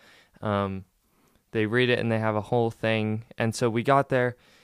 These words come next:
We didn't watch the parade because there were so many people already lining up to see this, so we wanted to get there early. Um, and then they, the parade comes into this one spot,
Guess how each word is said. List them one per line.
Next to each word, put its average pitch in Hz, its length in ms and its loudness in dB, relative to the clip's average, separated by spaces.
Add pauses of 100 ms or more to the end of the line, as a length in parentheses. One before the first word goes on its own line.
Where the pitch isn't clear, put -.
(340)
We 120 300 -2
didn't 143 420 2
watch 139 240 0
the 135 80 -4
parade 127 460 2
because 113 640 -2 (640)
there 131 180 2
were 127 120 0
so 135 340 0
many 135 220 2
people 127 360 -2
already 120 360 2
lining 113 400 -2
up 104 140 -6
to 110 200 -6 (220)
see - 240 -4
this, 104 260 -2
so 104 280 -4
we 107 160 -4
wanted 107 180 -2
to - 60 -6
get - 160 -10
there 92 100 -6
early. 101 420 -6 (1300)
Um, 107 260 2
and 110 140 2
then 117 140 2
they, 110 160 0
the - 160 -2
parade 123 520 2
comes 127 340 -2
into 127 200 -2
this 117 240 -2
one 113 220 -2
spot, 107 500 -2